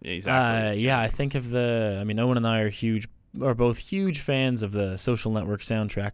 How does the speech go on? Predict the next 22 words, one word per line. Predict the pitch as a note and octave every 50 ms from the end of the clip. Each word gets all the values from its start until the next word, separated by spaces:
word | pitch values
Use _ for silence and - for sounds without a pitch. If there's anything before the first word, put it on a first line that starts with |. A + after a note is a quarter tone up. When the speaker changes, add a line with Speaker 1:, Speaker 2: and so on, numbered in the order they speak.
| -
Speaker 2:
but, | - G2 G2
you | A2
know, | A2+ A2+
Speaker 1:
<laughs> | A2
Speaker 2:
that, | A2 G#2+ A#2+ A#2+
the | A#2
gentle | A2+ A2 A#2+ B2 C3+ C3+ C3
hum | G#2 A2 A#2 A#2
of | A2+ A2 G#2+
anxiety. | G#2 G2+ G2 - G#2 G2 G#2 A2 A#2 A#2 A#2+ C3+ D#3 - - _ -
Speaker 1:
Yeah. | A#2 A2 F2+ C#2+ C2+ - - -
Speaker 2:
I |
think | A#2 B2 B2+
that's | B2 A#2+ - -
that, | - B2 A#2
the | - A2+
neon | A#2 A#2+ B2 A#2+ A#2
light | A2+ A2 A2+
in | A2+ A2
the | G#2+
beginning. | G2 G#2+ G2+ G#2 G#2 G2+ F#2+ F#2+ - A#2+ - - _ _ _ _ _ _ _ _ - - -
Uh, | A#2+ A#2+ A#2 A2 G#2+ G#2 G2+ G2+ G2 G2 F2+ F#2